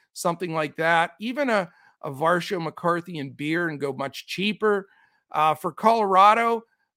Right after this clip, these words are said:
uh, Iglesias, Cron, Rogers, something like that, or skip around a little bit, maybe an Iglesias, who I really like today, Grichuk, McMahon.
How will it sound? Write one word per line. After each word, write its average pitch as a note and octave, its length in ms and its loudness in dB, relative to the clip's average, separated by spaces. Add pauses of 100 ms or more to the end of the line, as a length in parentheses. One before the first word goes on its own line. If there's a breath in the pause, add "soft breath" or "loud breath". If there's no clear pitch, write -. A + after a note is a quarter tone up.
uh, D3 260 -4
Iglesias, F3 920 -6
Cron, F#3 580 -4
Rogers, E3+ 640 -2
something F3+ 340 -6
like E3+ 240 -4
that, F3+ 400 0
or C#3 100 -12
skip - 360 -10
around G3+ 320 0
a G3+ 60 -6
little F#3 200 -6
bit, F#3+ 300 -4
maybe F3 440 -6 (440)
an D#3 180 -6
Iglesias, E3+ 880 -6
who E3+ 140 -2
I C3 60 -4
really E3 340 -4
like D#3 320 -4
today, D3 500 -4 (400)
Grichuk, F3+ 580 -2
McMahon. E3+ 840 -6